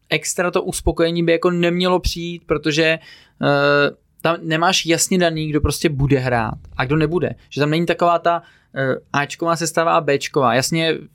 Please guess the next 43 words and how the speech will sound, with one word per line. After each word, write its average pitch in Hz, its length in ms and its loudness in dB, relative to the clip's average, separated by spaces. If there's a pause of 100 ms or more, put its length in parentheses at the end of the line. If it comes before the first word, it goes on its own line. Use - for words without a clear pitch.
(240)
každý 139 280 -2
je 156 120 2
v 143 40 -2
nějakém 151 360 -2
laufu 156 500 0
v 147 80 -14
nějakou 135 340 0
chvíli, 143 460 0 (440)
ale 139 380 0
obecně 160 360 -4
si 165 100 -6
myslím, 160 280 -2
že 156 80 0
Slávě, 160 320 2
i 156 140 0
když 196 160 0
prostřídá, 151 640 -2 (280)
tak 139 140 -2
pořád 156 280 2
tam 156 140 -2
má 151 160 2
ty 160 120 -2
kluky, 151 280 -2
který 160 240 0
jako, 165 360 2 (600)
ať 143 220 -6
je 170 80 0
to 180 80 2
rozhodnutý, 160 760 0 (120)
tak 147 120 -2
vlastně 147 260 -2
oni 156 120 0
se 170 120 0
nemají 156 220 2
na 143 60 -2
co 143 120 -4
šetřit, 147 380 -2
protože 131 280 0
když 135 160 -2
se - 80 0
budou 143 200 4
jednou 139 200 0
šetřit, 139 440 -2